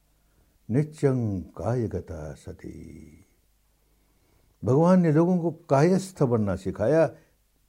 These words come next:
काया में स्थित हो जाओ, अपनी काया में स्थित हो जाओ। नित्यं कायगता सती। और यही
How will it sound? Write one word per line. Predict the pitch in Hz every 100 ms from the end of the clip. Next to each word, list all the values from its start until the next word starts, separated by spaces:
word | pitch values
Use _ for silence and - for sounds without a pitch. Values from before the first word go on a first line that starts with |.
| _ _ _ _ _ _ _ _ _
काया | - 147 165 175
में | 175 170
स्थित | - - 185 165
हो | 156
जाओ, | 151 131 98 90 - _ _ _ _ _ _
अपनी | 143 147 196 226
काया | 226 165 190 202
में | 196 156
स्थित | - 202 190
हो | 165
जाओ। | 156 131 92 82 - _ _ 139
नित्यं | 190 190 - 160 160
कायगता | 151 139 135 123 110 113 113 104 95
सती। | 95 95 101 87 80 - - _ _ _ _ _ _ _ _ _ _ _ _ -
और | 135 131 117
यही | 117 131 127 - -